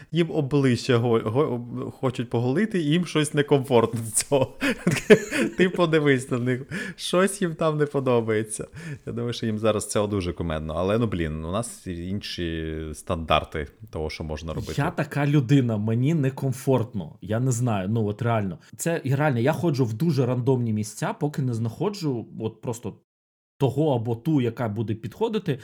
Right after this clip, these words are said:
Speaker 2: І одного разу це був, це не, не те, що намагаюсь зараз принижити к-, когось,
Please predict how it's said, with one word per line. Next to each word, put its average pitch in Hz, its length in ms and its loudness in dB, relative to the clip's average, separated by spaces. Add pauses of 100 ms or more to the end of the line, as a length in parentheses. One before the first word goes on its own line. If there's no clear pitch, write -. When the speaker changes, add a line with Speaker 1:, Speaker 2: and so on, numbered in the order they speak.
(440)
Speaker 2:
І 104 60 -4
одного 170 300 0
разу 156 300 -2
це - 180 -2
був, 147 340 0 (120)
це 143 400 -2
не, 110 180 -4
не 127 240 0
те, 143 160 -4
що 135 140 -4
намагаюсь 110 380 0
зараз 104 300 -2
принижити 110 600 -2
к-, - 220 -12
когось, 185 440 -2